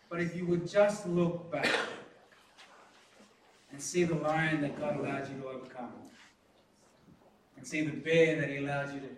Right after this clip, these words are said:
take power over, it will give you strength for the season ahead, because he's been there before.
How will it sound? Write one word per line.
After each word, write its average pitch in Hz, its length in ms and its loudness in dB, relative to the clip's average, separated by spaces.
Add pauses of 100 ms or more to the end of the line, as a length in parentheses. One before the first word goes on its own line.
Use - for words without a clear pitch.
(460)
take 156 400 -2
power 135 440 -2
over, 123 160 -12 (1400)
it 175 180 -4
will 160 180 2 (140)
give 175 240 4
you 170 380 4 (920)
strength - 680 -4
for - 240 -14
the 123 60 -14
season 127 360 -10 (100)
ahead, 123 280 -8 (880)
because 123 240 -14
he's 123 140 -10
been 143 260 -2
there 127 120 -6
before. - 320 -14